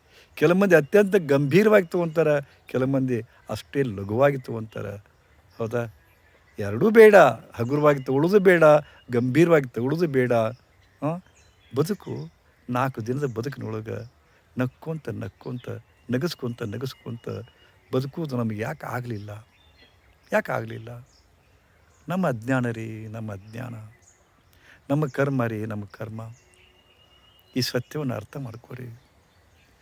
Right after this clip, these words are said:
ಒಂದು ಸ್ವಲ್ಪ ಶಾಂತವಾಗಿ ಕೂತ್ಕೊಂಡು ನೋಡ್ರಲ್ಲ, ನನ್ನ ಸಮಸ್ಯೆಗೆ ಯಾರು ಕಾರಣ? ನನ್ನ ಸಮಸ್ಯೆಗೆ ಯಾರು ಕಾರಣ ಅಂದಾಗ,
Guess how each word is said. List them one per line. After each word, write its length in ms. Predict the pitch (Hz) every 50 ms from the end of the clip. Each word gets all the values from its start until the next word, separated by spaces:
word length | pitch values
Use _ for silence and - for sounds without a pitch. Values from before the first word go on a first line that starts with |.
| _ _ _ _
ಒಂದು 160 | _ - 214
ಸ್ವಲ್ಪ 200 | - 262 285 285
ಶಾಂತವಾಗಿ 720 | 240 - - 151 160 185 214 247 262 269 - 226 208 185 160
ಕೂತ್ಕೊಂಡು 360 | 170 156 156 165 170 165 143
ನೋಡ್ರಲ್ಲ, 360 | 147 170 180 170 139 - 110 107 110 - _ _ _ _ _ _ _ _ - - _ _ _ -
ನನ್ನ 260 | 117 120 135 180 220
ಸಮಸ್ಯೆಗೆ 540 | 202 - - 143 156 196 185 - 165 143 123
ಯಾರು 280 | 110 101 127 190 202 160
ಕಾರಣ? 280 | - 110 98 95 95 98 104 120 - _ _ _ _ _ _ _ _ _ _ _ _ _ _ _ _ _ _ _ _ _ _ _ _ _ -
ನನ್ನ 140 | 165 202 220
ಸಮಸ್ಯೆಗೆ 440 | - - 196 226 233 - 233 202 165
ಯಾರು 240 | 156 208 233 233
ಕಾರಣ 300 | - 170 139 120 107 107 101 104 123 131 - _ _ _ _ _ _ _ _ _ _ _ _ _ _ _ _ _
ಅಂದಾಗ, 380 | 107 107 104 101 113 117 110 110